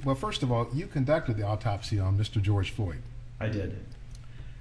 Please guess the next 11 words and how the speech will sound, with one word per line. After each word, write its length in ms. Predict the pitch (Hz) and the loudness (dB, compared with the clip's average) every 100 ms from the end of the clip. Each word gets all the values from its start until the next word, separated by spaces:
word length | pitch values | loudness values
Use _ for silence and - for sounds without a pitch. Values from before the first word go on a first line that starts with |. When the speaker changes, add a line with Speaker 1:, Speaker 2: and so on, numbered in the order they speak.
| - | 0
Speaker 1:
Before 240 | 127 123 | 2 4
we 120 | 165 147 | 6 6
get 160 | 156 | 6
into 220 | 151 135 | 4 4
the 120 | 135 117 | 2 2
specifics 640 | - 113 - 143 120 - | 0 -2 0 -2 -2 0
of 160 | 117 110 | 0 2
the, 180 | 113 | 2
uh, 140 | 107 104 | 4 4
the 140 | 104 | 2
autopsy, 840 | 110 147 147 107 104 - 110 113 | 2 0 0 -2 -4 -4 -4 -4